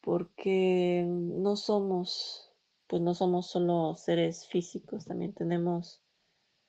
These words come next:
esta alma que vino a experimentar la, la vida en este cuerpo y,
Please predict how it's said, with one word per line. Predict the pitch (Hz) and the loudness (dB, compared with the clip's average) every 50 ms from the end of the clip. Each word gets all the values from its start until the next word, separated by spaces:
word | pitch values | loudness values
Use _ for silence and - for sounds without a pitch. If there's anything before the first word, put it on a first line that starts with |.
| _ _ _ _ _ _ _ _ _ - | _ _ _ _ _ _ _ _ _ -6
esta | - 180 - - - 180 180 185 | -6 -6 -2 2 6 8 8 8
alma | 208 214 202 202 208 214 - - | 8 4 0 -2 -4 -6 -8 -6
que | - 180 170 160 160 | -4 -2 0 0 0
vino | 170 170 165 165 165 170 165 156 | -2 -2 -2 -2 -2 -2 -2 -2
a | 156 151 160 180 165 | -2 -4 -4 -6 -6
experimentar | 170 - - - - 175 160 165 165 165 165 - - 165 160 160 - | -8 -8 -8 -4 -4 -2 -2 -2 -2 -4 -4 -2 -2 -2 -2 -2 -4
la, | - 156 151 151 - - 175 175 - _ _ _ _ _ _ _ _ _ _ _ _ _ _ _ _ _ _ _ _ _ _ _ _ _ _ _ _ _ _ _ _ _ _ _ | -6 -4 -4 -4 -6 -8 -10 -12 -14 _ _ _ _ _ _ _ _ _ _ _ _ _ _ _ _ _ _ _ _ _ _ _ _ _ _ _ _ _ _ _ _ _ _ _
la | - 202 165 156 | -8 -4 -4 -2
vida | 165 170 170 170 170 | 0 0 0 0 0
en | 165 160 | -2 -2
este | 165 170 - - 160 - | -4 -4 -6 -6 -8 -4
cuerpo | - - 160 160 - - - 220 226 - _ _ _ _ _ _ _ _ _ _ _ _ _ - | 0 2 2 2 0 -4 -8 -8 -8 -10 _ _ _ _ _ _ _ _ _ _ _ _ _ -4
y, | 185 165 165 156 156 156 156 156 151 151 151 151 147 147 143 165 170 | -2 0 0 0 0 -2 -4 -4 -4 -4 -4 -6 -6 -8 -8 -10 -12